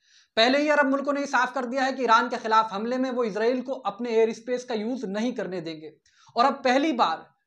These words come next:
यूएई में एक ऐसा कदम उठाया गया है जिसके बाद इसराइल भड़क गया है।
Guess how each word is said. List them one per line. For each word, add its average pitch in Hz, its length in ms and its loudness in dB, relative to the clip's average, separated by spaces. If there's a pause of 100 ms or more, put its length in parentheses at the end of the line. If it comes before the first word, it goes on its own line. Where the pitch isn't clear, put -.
(100)
यूएई 302 440 2
में 285 140 -2
एक 233 320 -4
ऐसा 233 260 0
कदम 202 280 -6
उठाया 202 320 0
गया 262 200 0
है 254 240 -6 (340)
जिसके 269 320 -4
बाद 240 420 2
इसराइल 220 360 -2
भड़क 190 300 -4
गया 175 160 -4
है। 160 180 -8